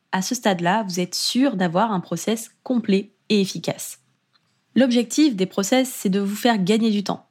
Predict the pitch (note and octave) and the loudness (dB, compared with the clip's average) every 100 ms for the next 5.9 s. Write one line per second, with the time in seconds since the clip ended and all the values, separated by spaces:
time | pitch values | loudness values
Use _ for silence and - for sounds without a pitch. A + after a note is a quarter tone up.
0 | _ _ E3+ F3+ G#3+ E4 D4+ C#4+ A3 E3+ | _ _ -6 -2 2 2 4 2 2 2
1 | A3+ A3+ F#3 B3 - - E3 G3+ G3 F#3 | 2 2 2 -2 -6 -8 -4 -4 0 0
2 | A3+ - - F3 F#3 A#3 A#3+ F#3+ G#3 - | -2 -6 -6 -2 2 2 4 2 0 -2
3 | - C4 B3+ B3+ - G3+ G3+ G3 F3+ C#3+ | 0 2 4 0 -2 0 2 2 0 -2
4 | - _ _ _ - F3 A#3 A#3 - - | -6 _ _ _ -6 0 2 2 -2 0
5 | C#4 D4 C#4 B3+ A3+ G#3+ A3 G#3+ G#3+ | 2 4 4 4 4 2 4 2 0